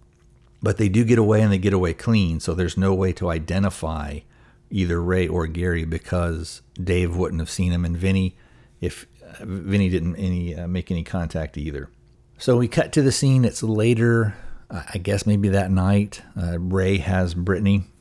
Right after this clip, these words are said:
and he's reading her a story of Jack and the Beanstalk, and she's asking all these questions like, "Well, wait a minute, isn't he stealing that stuff? Or why is, you know, he shouldn't just go into the castle?"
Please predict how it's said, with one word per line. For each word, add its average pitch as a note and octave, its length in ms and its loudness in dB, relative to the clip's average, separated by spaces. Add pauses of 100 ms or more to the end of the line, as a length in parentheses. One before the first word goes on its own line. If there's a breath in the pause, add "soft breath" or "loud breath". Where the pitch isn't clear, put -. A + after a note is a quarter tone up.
(400)
and F2+ 200 0
he's F#2 280 -2
reading F#2+ 460 0
her F#2 200 0
a E2+ 60 -2
story G2 360 -2
of F2+ 120 -4
Jack F2 280 -2
and F2 80 -4
the D#2+ 60 -6
Beanstalk, A2+ 640 -2 (460 soft breath)
and F#2 120 -6
she's G2 220 -4
asking F2+ 340 -4
all F2 200 -4
these D#2+ 200 -8
questions F2+ 560 -4
like, D2+ 200 -8
"Well, E2+ 180 -4
wait B2 200 0
a A2+ 40 0
minute, E2+ 260 -4
isn't F2+ 300 -6
he F2+ 140 -6
stealing A2 440 2
that G2+ 220 0
stuff? F#2 380 -6
Or - 80 -6
why F2+ 240 -4
is, E2+ 220 -8
you F2+ 160 -6
know, D#2 80 -8
he - 180 -4
shouldn't F#2 420 -4
just F2+ 200 -8
go F#2 160 -2
into E2+ 140 -4
the D#2+ 80 -8
castle?" G2+ 640 -6